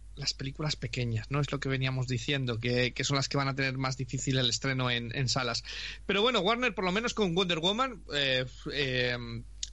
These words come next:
no han in-, no han hecho la estrategia que decías tú de Disney, de, de Mulan, que parecía que lo único que querían era sacar los cuartos a, a todo el mundo, sino que, bueno,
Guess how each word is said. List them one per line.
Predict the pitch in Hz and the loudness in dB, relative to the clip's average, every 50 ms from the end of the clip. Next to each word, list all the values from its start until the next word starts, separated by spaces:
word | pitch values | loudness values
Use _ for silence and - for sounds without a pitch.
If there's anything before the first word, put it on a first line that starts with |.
| - - - | -10 -10 0
no | 170 165 170 190 | 2 4 4 4
han | 208 214 214 | 4 2 2
in-, | 214 208 202 190 180 | 2 2 2 2 2
no | 190 | 2
han | 208 226 226 233 | 2 2 0 -2
hecho | 254 - - | 0 2 4
la | 240 220 | 4 4
estrategia | 202 - - 185 170 190 - 196 170 | 2 2 0 0 0 0 0 0 0
que | 170 | 0
decías | 165 156 - - 165 151 - | 0 0 0 -2 -2 -2 -2
tú | 170 | -4
de | 156 151 143 | -2 -2 0
Disney, | 139 156 160 156 143 139 139 135 127 127 | 2 2 2 2 2 2 2 2 2 2
de, | 123 131 131 127 131 131 131 131 - - - - - - - | 2 2 2 4 4 2 2 0 -4 -10 -14 -14 -14 -12 -10
de | - 143 147 | -2 -2 0
Mulan, | 147 147 143 143 151 160 160 | 2 2 2 2 2 0 0
que | 156 151 | -4 -4
parecía | 131 139 131 - 151 | -2 -4 -2 -2 -4
que | 139 147 | -4 -2
lo | 147 | -2
único | 143 147 147 143 | 0 2 2 2
que | 139 127 | 2 2
querían | 127 139 139 135 135 139 139 | 2 2 2 2 2 0 0
era | 139 135 135 135 | 0 0 -2 -2
sacar | - - 139 127 - 139 135 | -2 -4 -6 -4 -4 -4 -2
los | 139 139 120 | -2 -4 -4
cuartos | - - 139 139 127 123 - 139 131 131 127 123 - - | -2 -2 -2 -2 -2 -2 -4 -2 0 0 0 0 0 -2
a, | 139 135 131 123 120 120 - 131 | 0 0 0 0 0 0 -2 -2
a | 127 | -2
todo | - 143 135 135 | 0 0 2 2
el | 135 | 4
mundo, | 139 156 165 156 143 | 4 4 4 4 2
sino | 123 135 131 127 | 0 0 -2 -2
que, | 120 131 | -2 0
bueno, | 127 135 147 139 123 | 0 0 0 -2 -4